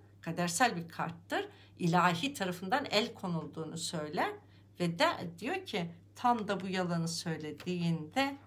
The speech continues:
orada diyor, kader başladı. Kaderlerinin yönü değişti. Ve ilahi sistem de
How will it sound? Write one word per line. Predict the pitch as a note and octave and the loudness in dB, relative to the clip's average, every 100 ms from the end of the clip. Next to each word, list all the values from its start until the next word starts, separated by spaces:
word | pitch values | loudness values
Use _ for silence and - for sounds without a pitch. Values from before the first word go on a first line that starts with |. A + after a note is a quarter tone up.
| - - - - - | -20 -20 -20 -20 -8
orada | F#3 F3+ E3+ E3 E3+ | -2 0 0 -4 -4
diyor, | D#3+ G#3+ C#4+ C#4 - - - - | -4 -4 -4 -8 -18 -20 -20 -12
kader | - F3 G#3+ C4 F3+ | -6 0 2 2 0
başladı. | E3 E3+ - D3+ D3+ - - - - - - - - - - - - - - - | 0 -2 -4 -8 -8 -10 -12 -18 -20 -20 -20 -20 -20 -20 -20 -20 -20 -20 -20 -6
Kaderlerinin | F3+ E3 D3+ D#3 D#3 A3 C#4 - - - | -2 -2 -2 -4 -4 -2 -4 -8 -20 -16
yönü | C#3+ F3 F#3+ G3 | 0 2 4 2
değişti. | F3 D#3+ - - - D3+ - - - | 0 0 -2 -4 -6 -10 -10 -20 -8
Ve | D#3 | -6
ilahi | D3+ E3 E3 E3+ E3 | -4 -2 2 2 2
sistem | - - - A3+ A#3+ | -2 -6 -6 -6 -2
de | C#4+ | -2